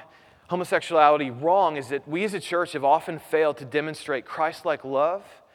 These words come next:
and grace to those who experience same-sex attraction. That often those who experience those attractions feel isolated and alone in our church, or in our churches.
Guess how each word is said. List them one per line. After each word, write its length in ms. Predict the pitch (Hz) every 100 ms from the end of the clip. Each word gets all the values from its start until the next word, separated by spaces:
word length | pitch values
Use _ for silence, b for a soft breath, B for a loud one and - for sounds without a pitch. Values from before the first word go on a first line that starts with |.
| b -
and 160 | 135 120
grace 640 | 143 139 190 139 - - _ _ -
to 120 | 151
those 220 | 156 151
who 100 | 160
experience 580 | 131 - 147 135 123 -
same-sex 580 | - 139 131 - 123 -
attraction. 600 | - - 110 - 98 90 _ _ _ _ _ _ _ b b b
That 120 | 156
often 420 | 170 185 185 175 160
those 300 | 170 185 -
who 80 |
experience 680 | 165 - 202 220 214 147 - B B B -
those 300 | 175 196 160
attractions 760 | 156 - 180 170 - 160 147
feel 300 | - 196 190 151
isolated 840 | 175 196 - 208 208 202 190 156 -
and 120 | - 160
alone 480 | 156 165 175 165
in 120 | 139 147
our 120 | 139
church, 560 | - 110 82 - - - _ _ _ _ _ _ -
or 100 | 139
in 80 | 147
our 100 | 127
churches. 580 | 113 101 90 82 -